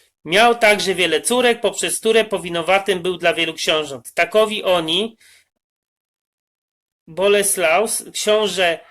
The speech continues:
Cze-, y, y, Bohemii, książę Saksonii, jako zięć książę Lotaryngii, bratanek cesarza Fryderyka, jako powinowaty książę nadmorski Bogusław,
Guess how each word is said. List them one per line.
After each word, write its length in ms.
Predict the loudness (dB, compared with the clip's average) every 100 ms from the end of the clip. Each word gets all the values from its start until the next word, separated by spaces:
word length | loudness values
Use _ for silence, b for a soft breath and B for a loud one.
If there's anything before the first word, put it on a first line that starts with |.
| B B B _
Cze-, 440 | 0 2 4 2
y, 280 | 0 0 -2 -2
y, 200 | -2 0
Bohemii, 560 | 0 2 2 2 -2
książę 440 | -2 0 2 2 0
Saksonii, 560 | 0 -2 -2 -2 0
jako 320 | 2 2 0 0
zięć 360 | 0 0 -2
książę 640 | -4 0 0 0 0 -2
Lotaryngii, 680 | 0 -2 2 2 2 -2 -6
bratanek 580 | -2 -2 0 -2 -2 -4
cesarza 440 | -4 -2 0 0 -2
Fryderyka, 680 | -4 -4 -2 0 2 0 B B 0
jako 280 | 2 2
powinowaty 720 | -2 -4 -4 -2 4 4 2 -2
książę 440 | 0 2 2 0
nadmorski 680 | -2 -4 -2 -2 -2 -2 -2
Bogusław, 640 | 0 0 0 2 0